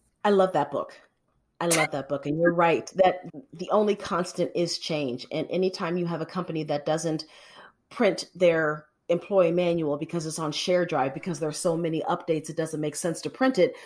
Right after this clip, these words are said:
then you know what change truly is. Every day is something different. That's exciting. And it comes with its opportunities and challenges. And, uh,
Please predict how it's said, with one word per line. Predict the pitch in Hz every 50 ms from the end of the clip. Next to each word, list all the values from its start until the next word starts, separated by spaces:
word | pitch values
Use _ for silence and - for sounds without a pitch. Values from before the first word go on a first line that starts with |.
| - - -
then | 185 202 196 185 180
you | 175 156 170 202
know | 202 202 196 208 202 180 170 160 165 165 - - _ _
what | - 170 190 - -
change | - - - 196 170 175 170 160 147 - - _ -
truly | - - - 226 202 180 165 170 156 - 165 -
is. | 156 147 139 - - -
Every | 202 196 196 175 170 151
day | - 180 180 175 170 - - -
is | 165 170 165 -
something | - 160 151 - 160 151
different. | 147 170 165 - 147 131 - - - -
That's | - 175 170 - -
exciting. | 139 - - - - 185 185 202 226 247 294 381 - - _ _ _ _ _ _ _ _ _ _ _ _ _ -
And | 185 185 180 175 170 165 165 165 165 165 - - -
it | 180 180 185
comes | - 214 185 180 180 -
with | 160 139 165
its | 160 -
opportunities | 180 156 - 165 160 - - 226 214 208 202 214 214 220 233 - -
and | 151 160 165 160
challenges. | - 202 175 180 185 185 185 - 190 190 196 196 - - - - - _ _ - -
And, | 165 160 156 160 156 156
uh, | 156